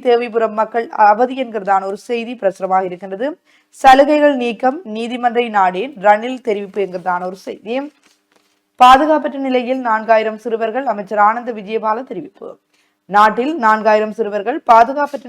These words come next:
நிலையில் இருப்பது போலீசாரால் கண்டறியப்பட்டுள்ளது என்று பொதுமக்கள் பாதுகாப்பு அமைச்சர் ஆனந்த விஜயபால தெரிவித்துள்ளார். கொலை கலாச்சாரத்தை நிறுத்த நடவடிக்கை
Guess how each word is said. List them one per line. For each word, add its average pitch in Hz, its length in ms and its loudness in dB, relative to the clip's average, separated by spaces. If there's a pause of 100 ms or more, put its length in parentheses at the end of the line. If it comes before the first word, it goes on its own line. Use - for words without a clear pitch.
நிலையில் 220 280 -4
இருப்பது 208 300 -4 (100)
போலீசாரால் 220 640 0
கண்டறியப்பட்டுள்ளது 247 840 -4
என்று 214 240 -4 (560)
பொதுமக்கள் 294 600 2
பாதுகாப்பு 226 500 6
அமைச்சர் 233 360 -2 (140)
ஆனந்த 214 260 2 (100)
விஜயபால 247 580 -4
தெரிவித்துள்ளார். 202 600 4 (640)
கொலை 269 340 6
கலாச்சாரத்தை 254 680 6
நிறுத்த 226 260 -2
நடவடிக்கை 214 500 -2